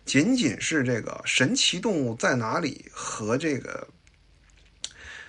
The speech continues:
加勒比海盗六啊，这两部片子的片酬损失，德普就应该在四千万美元左右。我们就光说这个《加勒比海盗六》这一部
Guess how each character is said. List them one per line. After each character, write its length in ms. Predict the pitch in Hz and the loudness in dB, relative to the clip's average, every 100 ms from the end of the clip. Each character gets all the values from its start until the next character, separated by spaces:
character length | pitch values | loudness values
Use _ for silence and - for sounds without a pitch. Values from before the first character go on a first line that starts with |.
| - - - | -20 -20 -10
加 220 | - 208 | 6 8
勒 120 | 196 151 | 10 8
比 120 | 139 | 6
海 220 | 160 117 | 2 4
盗 180 | 131 131 | 8 8
六 260 | 185 247 - | 8 6 4
啊， 300 | - - - - - _ | -2 -8 -10 -14 -20 _
这 120 | - | 0
两 320 | 131 120 101 113 | 2 4 0 -2
部 180 | 214 175 | 0 0
片 340 | - 143 139 | 6 6 6
子 80 | 123 | 2
的 140 | 107 | -2
片 260 | 95 - 127 | 0 2 2
酬 200 | 131 113 | 2 -2
损 260 | 120 - - | -4 -6 -6
失， 400 | - - 107 104 - - - - - - | -4 -4 -4 -8 -12 -20 -20 -20 -20 -6
德 220 | 120 120 | 4 4
普 340 | 151 - - - | 4 0 -8 -2
就 220 | 117 107 | 0 2
应 300 | 113 135 135 | 2 2 6
该 200 | 139 127 | 6 6
在 240 | 120 110 | 2 0
四 400 | 107 - - 262 | 2 2 2 2
千 320 | 233 - 127 | 2 2 2
万 140 | 123 107 | 0 -2
美 140 | - | -6
元 260 | 50 - 101 | -10 -10 -12
左 220 | - - | -12 -12
右。 180 | - - - - | -10 -12 -14 -8
我 120 | 113 | -4
们 120 | 117 | -2
就 160 | 180 147 | 0 0
光 300 | - 190 190 | 2 0 0
说 260 | - 175 | -2 -2
这 140 | 175 143 | 0 0
个 100 | 113 | 0
《加 220 | - 170 | 4 4
勒 60 | |
比 100 | 135 | 4
海 160 | 147 - | 0 0
盗 140 | - | 0
六》 260 | 127 180 117 | 0 0 0
这 100 | 117 | 0
一 260 | 107 107 151 | -4 -6 -8
部 340 | - 269 - | -2 -2 -2